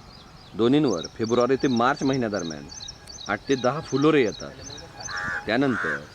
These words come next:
या फुलोऱ्यांचं फळांमध्ये रूपांतर होतं. ही फळं पिवळसर जशी जशी पक्व होऊ लागतात, तशी आतमधील फिळा-, फळाची बी जी आहे,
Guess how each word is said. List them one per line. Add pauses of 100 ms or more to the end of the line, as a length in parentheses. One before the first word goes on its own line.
(540)
या
फुलोऱ्यांचं
फळांमध्ये
रूपांतर
होतं. (1000)
ही
फळं (640)
पिवळसर
जशी
जशी
पक्व
होऊ
लागतात, (760)
तशी
आतमधील
फिळा-,
फळाची
बी
जी
आहे,